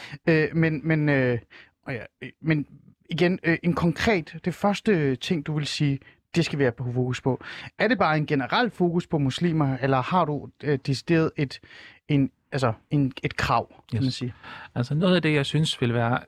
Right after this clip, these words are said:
Speaker 2: <clears throat> øh, en vigtig, øh, vigtigt område at arbejde inden for, det er
Speaker 1: Mm.
Speaker 2: altid, øh, viden, og at øge den viden, der er omkring muslimer,
Speaker 1: Ja.
Speaker 2: øh, som generelt, øh, som, som, øh, minoritet i det danske samfund.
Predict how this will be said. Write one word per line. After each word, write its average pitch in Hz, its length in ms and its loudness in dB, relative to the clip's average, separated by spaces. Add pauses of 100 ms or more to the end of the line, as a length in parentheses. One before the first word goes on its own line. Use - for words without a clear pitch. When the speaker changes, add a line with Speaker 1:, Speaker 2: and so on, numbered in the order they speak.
Speaker 2:
<clears throat> 143 460 2
øh, 117 260 0
en 120 120 2
vigtig, 127 400 0
øh, 98 800 -6
vigtigt 165 240 0
område 151 300 2
at 104 60 -2
arbejde 113 300 0
inden 123 140 2
for, 117 140 2
det 143 200 -4
er 147 140 4
Speaker 1:
Mm. - 60 -6 (260)
Speaker 2:
altid, 151 480 -2
øh, 113 460 0 (200)
viden, 131 300 4 (540)
og 113 540 2
at 127 160 -2
øge 156 300 4
den 131 300 0
viden, 131 240 2
der - 100 -2
er 123 120 0
omkring 120 400 0
muslimer, 117 420 0 (400)
Speaker 1:
Ja. 110 100 2
Speaker 2:
øh, 110 100 0
som 113 180 0
generelt, 113 520 -2
øh, 107 200 0
som, 104 520 0
som, 113 300 2
øh, 104 460 -2
minoritet 117 340 2
i - 80 0
det 101 80 -6
danske 107 260 -2
samfund. 101 400 -2